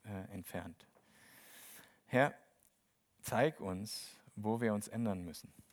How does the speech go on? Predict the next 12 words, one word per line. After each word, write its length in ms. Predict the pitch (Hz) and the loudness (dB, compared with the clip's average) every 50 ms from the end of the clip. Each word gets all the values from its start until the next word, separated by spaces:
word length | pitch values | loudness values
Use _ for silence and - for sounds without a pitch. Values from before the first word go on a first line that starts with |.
| _ _ - | _ _ -8
Zeig 340 | - - 101 110 123 - | 0 4 4 4 4 4
uns, 380 | 135 131 127 131 - - - - - - _ _ _ _ _ _ _ _ _ _ _ _ _ _ _ _ _ _ _ _ _ _ - | 0 0 0 0 -2 -8 -12 -14 -16 -20 _ _ _ _ _ _ _ _ _ _ _ _ _ _ _ _ _ _ _ _ _ _ -16
wo 480 | 104 98 98 101 107 113 120 120 139 - - - | -8 -4 -2 0 2 2 0 0 -4 -12 -16 -12
dein 480 | - 110 107 104 95 110 120 127 123 110 | -10 -4 -2 2 2 2 2 2 2 2
Wille 340 | 107 107 110 113 117 120 117 - - _ _ _ _ _ _ _ _ _ _ _ _ _ _ _ _ _ _ _ _ _ _ _ _ _ _ _ _ _ _ _ _ _ _ _ _ _ - | 4 6 6 4 4 2 -4 -10 -18 _ _ _ _ _ _ _ _ _ _ _ _ _ _ _ _ _ _ _ _ _ _ _ _ _ _ _ _ _ _ _ _ _ _ _ _ _ 0
anders 320 | 110 117 143 143 120 - | 2 6 6 6 6 4
ist 160 | 82 90 - | -2 -8 -8
als 180 | 85 87 95 - | -6 -6 -6 -4
das, 220 | 92 92 - - | -4 -6 -6 -6
wie 100 | 92 85 | -8 -6
wir 80 | 90 85 | -6 -6
leben, 420 | 85 87 90 90 85 - - - | -4 -4 -6 -6 -8 -10 -12 -14